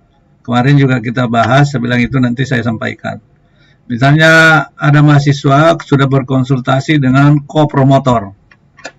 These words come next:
lalu dia ke promotor. Pada saat berkonsultasi ke promotor, dia bilang, "Ini, Pak, sudah disetujui oleh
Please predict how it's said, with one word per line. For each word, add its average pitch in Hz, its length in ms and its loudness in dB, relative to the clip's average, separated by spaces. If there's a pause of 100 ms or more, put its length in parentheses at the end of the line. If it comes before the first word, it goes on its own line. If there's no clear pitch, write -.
(760)
lalu 135 220 4 (100)
dia 160 160 4
ke 156 160 -4
promotor. 139 640 2 (1300)
Pada 147 240 0
saat 170 240 2
berkonsultasi 151 720 2
ke 127 80 -2
promotor, 135 400 0
dia 147 160 2
bilang, 165 480 2 (1300)
"Ini, 175 240 0
Pak, 190 240 2
sudah 160 240 0
disetujui 151 560 2
oleh 170 560 2